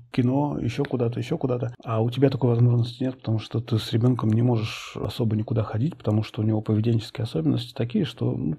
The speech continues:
удовольствия от этого не получит, во-первых, никто, а во-вторых, непредсказуемо совершенно, как он себя поведет в той или иной обстановке, да, ну, пусть, допустим, на том же стадионе, если ты хочешь пристрастить ребенка, например, к футболу, повел, как, например, друг мой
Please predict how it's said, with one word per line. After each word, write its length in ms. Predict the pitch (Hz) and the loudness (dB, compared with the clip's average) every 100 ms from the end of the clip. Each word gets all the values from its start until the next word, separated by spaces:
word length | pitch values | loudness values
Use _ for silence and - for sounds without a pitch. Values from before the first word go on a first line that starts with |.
| - | -4
удовольствия 560 | 147 143 160 - 127 | 2 4 2 -2 -4
от 120 | 117 | -4
этого 160 | - 123 | -4 0
не 100 | 123 | 2
получит, 380 | 123 131 127 - | 2 -2 -4 -6
во-первых, 320 | 117 117 - | -4 -4 -2
никто, 320 | 120 - 254 - | -4 -2 -4 -2
а 60 | - | -4
во-вторых, 520 | - 127 156 - - - | -2 -2 -2 -4 -14 -2
непредсказуемо 1000 | 143 143 131 - 120 139 131 120 120 123 | 2 4 2 0 0 2 2 0 -4 -8
совершенно, 440 | - 127 120 117 110 107 113 123 - | -6 -6 -2 0 0 0 -4 -10 -10
как 180 | 123 120 | -6 -2
он 100 | 117 | -2
себя 200 | - 127 | -2 -2
поведет 400 | 120 120 120 117 | 2 2 4 2
в 100 | - | -2
той 140 | - 107 | -6 -2
или 60 | |
иной 140 | 101 104 | -2 -4
обстановке, 520 | - 104 101 - - | -6 -6 -6 -8 -10
да, 120 | 107 117 | -6 -4
ну, 140 | 104 | -6
пусть, 300 | - 110 - | -8 -12 -6
допустим, 520 | - - - - 107 - | -6 -6 -14 -10 -12 -6
на 80 | 104 | -2
том 160 | 98 | -2
же 60 | 92 | -4
стадионе, 500 | - 120 110 107 95 | -6 -2 4 4 4
если 220 | 98 - | -6 -8
ты 80 | 113 | -8
хочешь 340 | - 107 - - | -6 -8 -8 -2
пристрастить 600 | 113 - 120 120 120 101 | -2 0 2 0 0 -6
ребенка, 420 | 107 107 110 107 107 | -2 0 2 0 -2
например, 280 | 104 107 | -4 -6
к 60 | 107 | -6
футболу, 440 | - 107 147 143 | -2 4 6 6
повел, 420 | 113 107 139 147 - - - - | 2 4 4 4 2 -16 -20 -8
как, 180 | 110 107 | -6 -6
например, 320 | 104 101 98 | -4 -4 -2
друг 260 | 107 120 98 | -2 -2 -2
мой 220 | 101 | -6